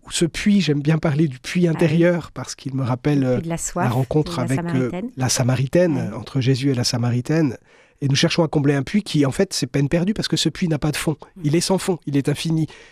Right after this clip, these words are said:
Speaker 1: puisqu'il est fait pour Dieu.
Speaker 2: Oui, et puis c'est de l'eau qui ne désaltère pas, comme, euh, comme dit le, le Christ à la Samaritaine. Euh,
Speaker 1: Exactement.
Speaker 2: comment, euh, faudrait-il alors, euh, comment retrouver ce vrai désir que Dieu met dans le cœur de chacun ?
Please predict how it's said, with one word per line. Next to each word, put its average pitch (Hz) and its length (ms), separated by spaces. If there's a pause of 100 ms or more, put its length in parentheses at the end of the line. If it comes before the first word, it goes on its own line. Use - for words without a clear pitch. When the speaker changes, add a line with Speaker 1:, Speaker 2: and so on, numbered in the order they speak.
Speaker 1:
puisqu'il - 280
est 127 40
fait 135 120
pour 123 200
Dieu. 113 200 (240)
Speaker 2:
Oui, 160 260
et 156 100
puis 156 120
c'est 156 160
de 147 140
l'eau 151 140
qui 185 140
ne 156 140
désaltère 156 560
pas, 156 160
comme, 160 200
euh, 139 220
comme 147 220
dit 143 200
le, 123 180 (420)
le 165 80
Christ - 280
à 170 40
la 156 100
Samaritaine. 160 580 (320)
Euh, 180 120
Speaker 1:
Exactement. 302 420
Speaker 2:
comment, 427 240
euh, 202 300
faudrait-il 240 560
alors, 220 600
euh, 165 680
comment 247 180
retrouver 240 720
ce - 160
vrai 180 340
désir 220 360
que - 100
Dieu 208 200
met 247 120
dans 170 120
le 165 80
cœur 208 180
de 175 120
chacun ? 160 480